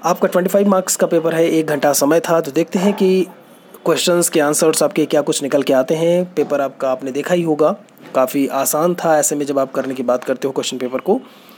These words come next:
वस्तुनिष्ठ सवाल पर आते हैं और यहाँ पर जो पहला शब्द लिखा हुआ है, कवि शब्द का स्त्रीलिंग क्या होगा? तो आपको मैं बता दूं, जब आप कवि शब्द के स्त्रीलिंग के बारे में बात करते हो तो वो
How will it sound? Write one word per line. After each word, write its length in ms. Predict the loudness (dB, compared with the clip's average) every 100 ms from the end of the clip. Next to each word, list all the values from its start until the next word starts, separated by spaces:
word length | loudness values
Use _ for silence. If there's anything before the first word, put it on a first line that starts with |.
| -20 -20 -20 -12 -2
वस्तुनिष्ठ 540 | 0 2 2 2 0
सवाल 280 | 0 2 2
पर 140 | 2
आते 180 | 2 0
हैं 80 | 0
और 140 | 2
यहाँ 140 | 2 0
पर 140 | 0
जो 100 | 0
पहला 280 | -2 -2 -2
शब्द 340 | 0 -2 -2
लिखा 200 | -2 0
हुआ 240 | 2 4 2
है, 260 | 2 -2 -8 -20 -20 _ _ _ _ -20 -20 -20 -20 -20 -20 -20 -4 0
कवि 240 | 2 2
शब्द 320 | 2 0 0
का 200 | 2 2 2
स्त्रीलिंग 640 | -4 -2 0 2 2 0
क्या 220 | 0 0
होगा? 420 | 0 0 0 -2 -4 -18 -20 -10
तो 80 | -2
आपको 280 | -2 0 -2
मैं 100 | -4
बता 200 | 0 0
दूं, 120 | 0
जब 140 | 0 0
आप 120 | 0
कवि 140 | 0 0
शब्द 320 | -2 -6 -8
के 200 | -4 -4
स्त्रीलिंग 500 | -2 -2 2 2 2
के 100 | 2
बारे 200 | 2 2
में 120 | 2
बात 200 | 2 0
करते 220 | -2 -2
हो 140 | -2 0
तो 120 | -2
वो 280 | 0 -2